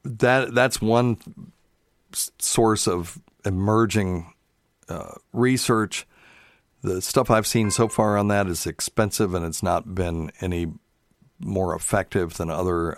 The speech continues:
uh, brands of, uh, rehab. But I would very much be interested in seeing further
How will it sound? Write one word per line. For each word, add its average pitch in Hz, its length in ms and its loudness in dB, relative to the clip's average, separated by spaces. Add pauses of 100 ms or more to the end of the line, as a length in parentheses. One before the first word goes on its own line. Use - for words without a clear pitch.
uh, 80 220 -6 (640)
brands 92 500 -2
of, 82 400 -8
uh, 82 300 -6 (360)
rehab. 92 760 0 (460)
But 92 360 -4
I 90 220 0
would 87 600 -6
very 113 280 2
much 107 300 0
be 95 160 -2
interested 92 380 -4
in 82 100 -2
seeing 85 320 -2
further 85 560 -2